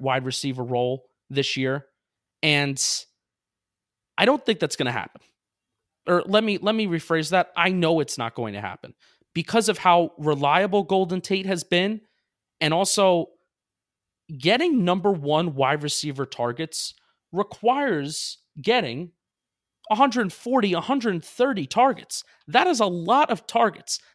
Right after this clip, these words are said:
That is a lot of times that the ball is being thrown your way. Odell Beckham Junior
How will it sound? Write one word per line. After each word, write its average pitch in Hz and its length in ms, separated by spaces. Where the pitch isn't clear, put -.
That 247 140
is 285 140
a 208 60
lot 180 460
of 202 140
times 165 480
that 185 180
the 175 60
ball 185 440
is 139 140
being 165 320
thrown 180 460
your 143 160
way. 156 340
Odell 320 220
Beckham 226 340
Junior 180 440